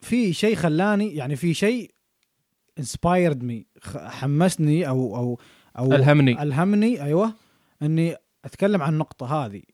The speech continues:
Speaker 1: فتحت تويتر وحصلت واحدة منزلة بال-، بكوفي،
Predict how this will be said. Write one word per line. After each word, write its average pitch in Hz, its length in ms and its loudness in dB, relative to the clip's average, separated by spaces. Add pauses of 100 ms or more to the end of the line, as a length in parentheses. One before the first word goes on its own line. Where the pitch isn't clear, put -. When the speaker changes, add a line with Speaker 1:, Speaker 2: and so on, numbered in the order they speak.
(260)
Speaker 1:
فتحت - 380 -6
تويتر 147 480 0 (220)
وحصلت 135 420 -2
واحدة 139 220 2
منزلة 151 400 0 (1120)
بال-، 117 640 -4
بكوفي، 160 540 0